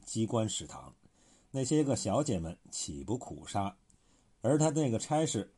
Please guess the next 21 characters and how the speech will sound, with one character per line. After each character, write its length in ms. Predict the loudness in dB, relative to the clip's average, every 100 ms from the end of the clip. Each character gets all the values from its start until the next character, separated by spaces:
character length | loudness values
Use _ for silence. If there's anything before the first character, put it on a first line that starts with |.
| -12
也 260 | -12 -8
似 180 | -2 0
乎 180 | 0 0
是 140 | 0
一 80 | -2
个 140 | -4
苦 200 | -8 -10
差， 300 | -4 -2 -2 -6 _ -20 _
根 180 | 0 0
本 180 | 0 -6
不 180 | -4 -2
会 160 | 0
有 100 | -2
什 140 | -4 -4
么 80 | -2
剩 200 | -2 -4
头。 220 | -8 -10 _ _ _ _ _ _ _ _ -20 -20 -20 _ _ _ _ _ _
这 200 | 4 6
个 200 | 4 -2 -6
剩 420 | -2 2 2 2
头 220 | -4 -8